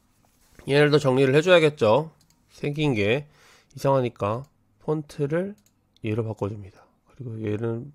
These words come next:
색깔을 빨간색으로, 얘들도, 얘들도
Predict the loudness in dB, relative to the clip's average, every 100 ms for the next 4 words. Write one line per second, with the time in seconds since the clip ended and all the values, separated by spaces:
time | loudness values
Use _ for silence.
0 | _ -20 -18 -12 -10 -8 -10 -10 -14 _
1 | _ _ _ _ _ _ -4 -2 0 -2
2 | -4 -4 -2 -2 -2 -8 _ _ _ _
3 | _ _ _ _ _ _ _ _ _ _
4 | -14 -6 -4 -2 -2 -2 -2 -4 -10 _
5 | _ _ _ _ _ _ _ _ _ _
6 | _ _ _ _ _ _ _ _ _ _
7 | _ _ _ _ _ _ _ _ _ _
8 | _ _ _ _ _ _ _ _ _ _
9 | _ _ _ _ _ _ _ -6 -6 -6
10 | -8 -8